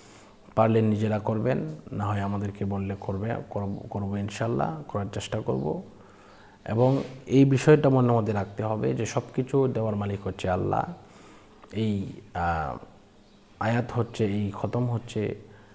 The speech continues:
আহ, একটা ওসিলা, তাও এটা আল্লাহর কোরআনের আয়াতই। এই খতমই বের করে দেবে বিষয়টা এরকমভাবে বিশ্বাস করা শিরক, এরকমভাবে বিশ্বাস করবেন না। আর এটার ওসিলায় এটা বিশ্বাস করবেন। আল্লাহ পাক আমাদের সকলের মনে আশা কবুল করুন।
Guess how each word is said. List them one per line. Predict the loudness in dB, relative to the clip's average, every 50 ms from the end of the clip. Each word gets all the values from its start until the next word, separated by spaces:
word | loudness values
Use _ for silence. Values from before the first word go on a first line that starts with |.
| -20 -20 -12 -6
আহ, | -4 -4 -2 -4
একটা | -4 -2 -2 -2
ওসিলা, | -2 0 0 0 2 4 4 6 4 4 0 -4 -12 -18 -20 -20 -20 -20 -16 -6
তাও | -2 0 0 0
এটা | 0 0 0
আল্লাহর | 0 0 0 0 -2 -2 -4
কোরআনের | -4 -4 -4 -2 -2 -2 -2
আয়াতই। | -2 -2 -2 -4 -6 -6 -8 -10 -10 -12 -18 -20 -20 -20 -20 -20 -20 -20 -20 -20 -18 -10 -6
এই | -4 -2
খতমই | 2 2 4 4 6 6 8 8 8 6
বের | 4 2 0 0 0 0
করে | 2 4 4 6
দেবে | 6 6 6 6
বিষয়টা | 4 2 0 0 0 0 2 0
এরকমভাবে | 0 0 -2 -2 0 0 0 -2 -2 -6 -10 -16 -20 -20 -20 -20 -20 -12 -4 -2 0 2 2 2
বিশ্বাস | 0 0 -2 -2 -4 -4 -6
করা | -2 -2 -2 -2 -2
শিরক, | -2 -2 0 0 0 -2 -4 -8 -6
এরকমভাবে | -6 -6 -4 -2 -2 -2 -2 -2 -4
বিশ্বাস | -4 -4 -6 -4 -6 -6 -6
করবেন | -4 -2 -2 0 0 -2 -2
না। | -2 -4 -4 -6 -10 -12 -20 -20 -20 -20 -20 -20 -20 -20 -20 -20 -20 -20 -20 -16 -8 -6
আর | -4 0
এটার | 2 2
ওসিলায় | 2 2 0 -2 0 2 2 4 4 4 4 2
এটা | 0 -2 -2 -4 -4
বিশ্বাস | -4 -4 -4 -4 -6 -8 -8 -8
করবেন। | -8 -8 -8 -8 -8 -6
আল্লাহ | -4 -4 -2 -2 -2
পাক | -2 -4 -4 -2
আমাদের | -4 -4 -4 -4 -6
সকলের | -6 -4 -4 -2 0 2 2 2 2
মনে | 0 -2 -2 -2
আশা | -4 -4 -6 -8 -10 -8 -8
কবুল | -6 -6 -6 -6
করুন। | -6 -8 -8 -8 -8 -10